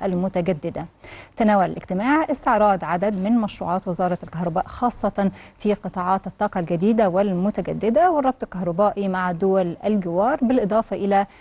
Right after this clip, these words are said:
مركز التحكم الرئيسي في الشبكة القومية للكهرباء بالعاصمة الإدارية الجديدة.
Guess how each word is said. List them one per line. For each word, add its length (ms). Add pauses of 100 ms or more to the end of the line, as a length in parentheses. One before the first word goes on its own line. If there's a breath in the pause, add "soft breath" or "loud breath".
(160 loud breath)
مركز 460
التحكم 480
الرئيسي 600
في 220
الشبكة 480
القومية 680 (280 loud breath)
للكهرباء 600
بالعاصمة 580
الإدارية 640 (120)
الجديدة. 560